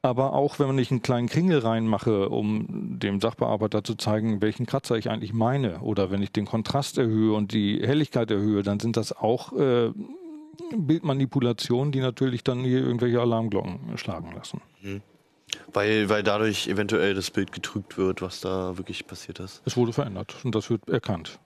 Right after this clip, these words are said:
Speaker 2: Ah ja,
Speaker 1: Und
Speaker 2: okay.
Speaker 1: es kommt halt drauf an, was die Versicherungen daraus machen, nicht? Die Tools sind erstmal ziemlich raffiniert.
Speaker 2: Mhm.
Speaker 1: Wenn man sie richtig an-, einsetzt, ist es okay. Wenn man's falsch macht,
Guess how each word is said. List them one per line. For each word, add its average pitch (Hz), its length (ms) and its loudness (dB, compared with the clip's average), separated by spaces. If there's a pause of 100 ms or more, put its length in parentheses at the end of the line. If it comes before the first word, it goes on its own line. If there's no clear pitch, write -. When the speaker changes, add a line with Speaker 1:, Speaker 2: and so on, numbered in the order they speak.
(200)
Speaker 2:
Ah 104 140 -4
ja, 90 160 -4
Speaker 1:
Und 107 240 -2 (480)
Speaker 2:
okay. - 140 -6 (260)
Speaker 1:
es - 180 2
kommt 131 220 0
halt 123 120 -2
drauf 127 120 0
an, 120 160 0
was 110 120 0
die 123 100 -2
Versicherungen 113 480 0
daraus 117 180 0
machen, 104 300 -2
nicht? 117 300 -6
Die 104 220 2
Tools 143 360 -2
sind 151 140 0
erstmal 131 260 0
ziemlich 107 420 -4 (800)
raffiniert. 113 500 0 (360)
Speaker 2:
Mhm. 95 400 -6 (180)
Speaker 1:
Wenn 113 100 2
man 113 140 2
sie 107 100 4
richtig 123 360 2
an-, 135 280 0
einsetzt, 123 440 0
ist 113 120 -2
es 113 160 -2
okay. 107 520 0
Wenn 120 100 0
man's 113 200 -2
falsch - 280 -6
macht, 120 180 -6